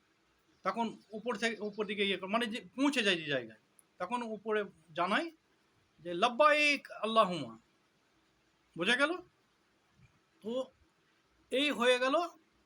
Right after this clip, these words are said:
অঙ্গীকারের বিষয়। তারপরে সমস্ত রুহুকে মানে একত্রিত করে আলাদা সরিয়ে দেয়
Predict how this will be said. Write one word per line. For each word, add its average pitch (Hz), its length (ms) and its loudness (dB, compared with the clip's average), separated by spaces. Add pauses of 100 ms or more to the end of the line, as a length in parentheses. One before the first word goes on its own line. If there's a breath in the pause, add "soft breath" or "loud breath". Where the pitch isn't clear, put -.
(640)
অঙ্গীকারের 240 520 2
বিষয়। 180 220 -4
তারপরে 220 460 0
সমস্ত 247 300 -8
রুহুকে 226 400 -6 (960)
মানে 196 180 -6 (320)
একত্রিত 208 420 2
করে 214 160 4
আলাদা 185 280 4
সরিয়ে 202 300 2
দেয় 277 180 0